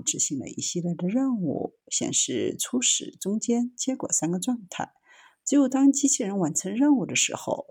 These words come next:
才会获得稀疏奖励。训练算法的效率可谓很高了，大概三十分钟左右就可以让机器人完成学习的操作任务，而简单的购这个动作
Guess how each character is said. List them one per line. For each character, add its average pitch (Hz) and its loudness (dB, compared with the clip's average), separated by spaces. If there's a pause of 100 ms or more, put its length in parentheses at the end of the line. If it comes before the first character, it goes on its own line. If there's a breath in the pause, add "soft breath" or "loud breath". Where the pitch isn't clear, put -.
才 - -4
会 160 -4
获 - -4
得 - -6
稀 - -4
疏 240 -2
奖 - -8
励。 208 -2 (1040)
训 330 6
练 302 8
算 302 4
法 190 -2
的 151 -4
效 254 -2
率 233 0
可 - -6
谓 214 -2
很 - -6
高 196 0
了， 233 -2 (240)
大 170 -2
概 165 0
三 208 -2
十 202 -6
分 226 2
钟 262 6
左 - -2
右 190 -2
就 143 -4
可 - -4
以 131 4
让 123 -2
机 151 -2
器 - -2
人 - -8
完 131 -4
成 - -6
学 - -6
习 - -4
的 - -8
操 190 -8
作 214 -4
任 254 0
务， - -6 (500 loud breath)
而 247 4
简 143 0
单 220 0
的 240 2
购 247 2
这 - -2
个 131 -6
动 165 0
作 - -4